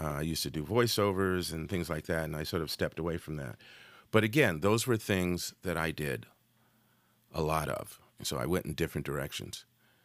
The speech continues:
But whenever I tell stories, whenever I appear in front of people at a speaking engagement or teach a, a master class or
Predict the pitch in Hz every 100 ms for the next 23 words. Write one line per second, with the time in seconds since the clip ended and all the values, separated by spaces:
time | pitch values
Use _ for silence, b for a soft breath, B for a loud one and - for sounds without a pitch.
0 | b b b b b b _ - 92 95
1 | - 92 95 - 123 143 131 101 98 -
2 | 87 85 - 80 76 78 85 90 92 -
3 | 80 82 80 - - 80 - 95 92 -
4 | 87 80 87 82 82 78 73 - - -
5 | 113 104 85 80 78 76 73 69 71 69
6 | - 90 - - 64 80 82 101 98 -
7 | - 85 78 73 - 57 73